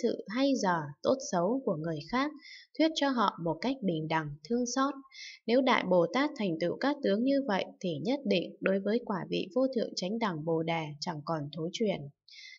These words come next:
Này thiện hiện, tất cả các Đại Bồ Tát bất thối truyền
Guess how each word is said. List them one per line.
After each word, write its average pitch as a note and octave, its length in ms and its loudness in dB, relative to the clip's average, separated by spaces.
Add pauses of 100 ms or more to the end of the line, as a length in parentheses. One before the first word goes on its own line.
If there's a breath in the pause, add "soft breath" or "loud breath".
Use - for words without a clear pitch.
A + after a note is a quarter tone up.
Này D#3+ 300 0
thiện F3 200 0
hiện, F3 400 -2
tất B3+ 80 -2 (100)
cả F3 220 0
các A#3+ 200 0
Đại F#3 260 2
Bồ D#3+ 240 0
Tát B3+ 200 -2
bất D4 220 2
thối G3 200 0
truyền F3+ 320 0